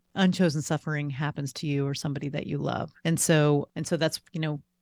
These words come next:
that's what the, the book is, is, is the stories of chosen, you know, the skills that you learn basically in chosen suffering that you can apply to unchosen suffering or, or not. I mean, you can basically, you know, people who have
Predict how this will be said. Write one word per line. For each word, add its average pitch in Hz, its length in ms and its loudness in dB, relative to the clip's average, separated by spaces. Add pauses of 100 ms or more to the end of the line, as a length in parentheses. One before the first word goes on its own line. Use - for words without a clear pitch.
(120)
that's 160 220 0
what 147 100 -2
the, 151 160 0
the 165 100 2
book 147 300 0
is, 147 160 -2 (420)
is, - 240 -4 (140)
is 160 160 -2
the 165 120 -6
stories 156 640 4
of 139 200 -6
chosen, 165 500 4
you 180 80 2
know, 160 100 2
the 147 180 -4
skills 180 420 4
that 156 100 -4
you 156 100 -2
learn 147 280 -2
basically 147 640 -6 (560)
in 147 160 -2
chosen 165 420 4
suffering 151 480 -6
that 156 140 -2
you 165 100 -4
can 147 140 0
apply 156 400 -4
to - 180 -6
unchosen 151 480 0
suffering 147 500 -2
or, 247 280 2
or 226 80 6
not. 226 340 4
I 156 60 4
mean, 170 260 6
you 175 120 6
can 170 260 4 (160)
basically, 185 520 -2
you 160 120 -6
know, 160 220 -2 (760)
people 247 360 8
who 165 160 6
have 170 420 4